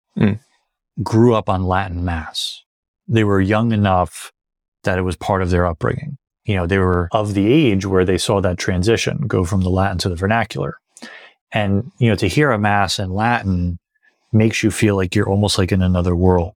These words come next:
Speaker 2: like, on another planet. And for an artist, like, I'm a believer that an artist needs a sense of, like, dislocation to some extent, you know? You just need to be elsewhere and mystical.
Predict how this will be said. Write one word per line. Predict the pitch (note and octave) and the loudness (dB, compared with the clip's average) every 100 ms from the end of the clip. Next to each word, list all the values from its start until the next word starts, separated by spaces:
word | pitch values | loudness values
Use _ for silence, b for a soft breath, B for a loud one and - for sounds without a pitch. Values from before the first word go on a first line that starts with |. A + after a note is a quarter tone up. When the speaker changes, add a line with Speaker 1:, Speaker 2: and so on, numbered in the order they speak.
| - _ _ _ _ | -20 _ _ _ _
Speaker 2:
like, | G#2 F#2+ - B2+ | -2 -2 -2 -4
on | F#2+ | -2
another | F#2 F2 | 0 -2
planet. | D#2+ G#2 F2 E2+ | 0 0 0 0
And | - G2+ | -4 -4
for | - G2+ | 0 0
an | G2 - | 0 2
artist, | C3+ E3+ G2+ F2+ - - - _ - | 2 2 2 0 -4 -10 -16 _ -4
like, | A2 | -2
I'm | A2 A#2 | 0 0
a | C3 | 0
believer | A#2 A2 G#2 G#2 | 2 4 4 2
that | F#2+ F2+ - _ B B B B B - | 0 -2 -6 _ B B B B B -12
an | D3 A2 | -4 -2
artist | A#2 G#2+ G#2+ F#2+ - - - _ _ _ _ - | 2 2 0 -2 -4 -8 -18 _ _ _ _ 0
needs | A2+ G#2+ G#2+ G2+ G2 | 4 6 4 2 0
a | G2+ | -2
sense | - G2+ G2 F#2 - - - _ _ _ _ _ _ _ - B B B _ _ - | 0 0 0 -2 -8 -12 -18 _ _ _ _ _ _ _ -20 B B B _ _ -6
of, | G#2+ | -4
like, | G#2 F2 | -2 -2
dislocation | - A2+ - G2+ - G2+ G2+ B2 A2+ A2 | -2 -2 0 -2 0 0 2 0 0 -2
to | - | -4
some | G#2 B2 | -2 0
extent, | B2 - C3+ C3+ D#3+ E3+ | 0 -2 -2 -2 -2 0
you | B2 | 0
know? | C#3 C#3+ D3 _ - | 0 -2 -4 _ 0
You | A#2+ | 2
just | B2 G#2 | 4 4
need | A#2 B2 - - | 4 2 -2 -2
to | G#2+ | 0
be | G2 G#2 | 2 2
elsewhere | G2 G2 - G2+ F#2 | 2 0 0 2 2
and | F2+ | 0
mystical. | G2 - A#2+ C3 B2 B2+ | -2 -2 -2 0 0 -2